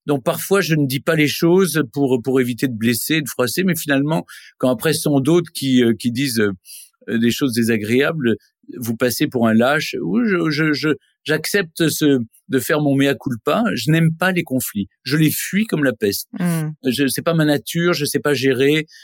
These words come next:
Speaker 1: Euh, et même, si vous voulez, quand les gens me marchent dessus, <clears throat> comme tous les gens assez, euh, assez gentils, il faut vraiment qu'on me, qu'on charge la barque. Mais le jour où ça explose, ça explose vraiment, hein. Et puis, euh, c'est terminé.
Speaker 2: J'aurais pas envie d'être là pour voir ça.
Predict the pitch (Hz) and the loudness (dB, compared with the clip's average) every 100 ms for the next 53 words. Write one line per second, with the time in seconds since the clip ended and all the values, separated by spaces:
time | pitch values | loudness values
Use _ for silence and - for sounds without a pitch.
0 | _ _ - 131 - - - - 147 185 | _ _ 0 0 0 -14 -14 -2 2 4
1 | 214 196 180 165 160 165 156 190 185 165 | 4 2 0 -2 0 2 2 2 2 2
2 | 165 160 131 151 - 196 226 - _ _ | 2 -2 -4 -4 -2 -2 -2 -4 _ _
3 | - _ _ 233 214 165 - - - 156 | -20 _ _ 0 2 0 -4 -8 -4 -2
4 | 160 190 160 180 160 160 180 180 160 143 | 0 0 2 2 0 0 2 2 4 4
5 | 131 131 - 131 151 147 143 - 220 294 | 2 -2 -4 -4 -2 0 0 0 0 -2
6 | - _ _ _ - 160 175 139 196 202 | -6 _ _ _ -8 -2 0 2 2 4
7 | 196 180 160 147 135 123 113 104 - _ | 4 2 2 4 4 4 4 2 -2 _
8 | _ 127 123 180 151 123 120 117 160 160 | _ -4 0 0 0 0 0 0 -2 -4
9 | _ _ _ _ _ _ 127 147 156 220 | _ _ _ _ _ _ 0 2 4 4
10 | 190 185 - - 240 - 165 - 175 151 | 2 0 -2 -2 -2 0 -4 -4 -6 -2
11 | 156 117 104 113 113 _ _ _ - 101 | 0 0 0 -4 -6 _ _ _ -14 -14
12 | - - 120 110 101 95 104 - 117 117 | -12 -2 0 2 0 -2 -6 -6 -2 0
13 | 113 85 76 _ _ _ - - - 165 | 0 0 -6 _ _ _ -20 -20 -6 -2
14 | 165 - 170 160 165 156 - 170 - 156 | -2 0 0 0 0 -2 0 -4 0 -2
15 | 139 - 123 | -2 -2 -6